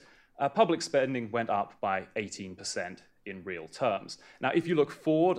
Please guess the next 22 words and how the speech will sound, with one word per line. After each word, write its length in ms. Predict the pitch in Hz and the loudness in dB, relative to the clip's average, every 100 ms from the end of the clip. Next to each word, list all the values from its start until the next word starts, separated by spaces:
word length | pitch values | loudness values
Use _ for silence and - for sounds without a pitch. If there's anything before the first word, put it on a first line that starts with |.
| - | 0
over 240 | 135 113 | 0 0
the 100 | 117 | -2
next 380 | 120 123 - - | 0 -2 -4 -12
five 480 | - 117 107 101 - | -4 0 0 -2 -4
years, 400 | 98 98 120 - 117 | -6 -4 -6 -6 -2
um, 240 | 110 107 | -2 -2
the 80 | 107 | -8
Conservative 600 | 110 - 135 113 110 - | -8 0 2 2 -2 0
government 400 | 120 117 110 117 - - _ - | 0 0 -6 -6 -18 -20 _ -6
is 120 | 135 | -6
promising 720 | - 175 170 170 160 165 170 - | -2 2 4 4 0 -2 -6 -12
to 340 | - 131 123 - | -6 -4 -4 -8
cut 420 | - 156 143 - | -6 -4 -4 -6
spending 560 | - - 123 120 113 110 110 | -10 -2 0 0 -2 -2 -4
by 220 | 113 110 | -2 -2
a 40 | |
further 560 | 113 143 139 117 107 101 - - | 0 4 6 6 2 0 -6 -6
eight 180 | 127 127 | -6 -6
percent 340 | - 110 98 | -6 -4 -4
real 300 | 104 101 98 _ _ | -4 -4 -8 _ _
per 100 | - | -8
capita. 560 | 95 123 110 110 127 | -6 -6 -8 -6 -6